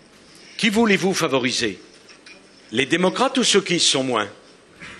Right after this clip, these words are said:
Eh bien, moi, je vous dis, de l'extérieur, en m'excusant d'avoir cette passion et cette conviction, plus la crise s'approfondira, plus elle durera, et plus c'est les extrémistes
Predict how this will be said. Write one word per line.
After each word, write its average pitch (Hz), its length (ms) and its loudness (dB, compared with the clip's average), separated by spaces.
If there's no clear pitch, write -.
Eh 110 40 -8
bien, 127 140 -2
moi, 165 180 0
je 165 120 -2
vous 185 100 -4
dis, 160 300 -4
de 123 60 -2
l'extérieur, 170 680 2
en 117 60 2
m'excusant 131 640 -4
d'avoir 117 260 -2
cette - 360 -6
passion 135 440 -2
et 113 80 -2
cette 139 240 -2
conviction, 165 520 0
plus 254 200 6
la 262 140 6
crise 196 300 -2
s'approfondira, 131 880 -2
plus 285 240 6
elle 254 140 2
durera, 135 460 0
et 196 80 2
plus 202 200 4
c'est 214 160 4
les 175 280 2
extrémistes 190 640 -2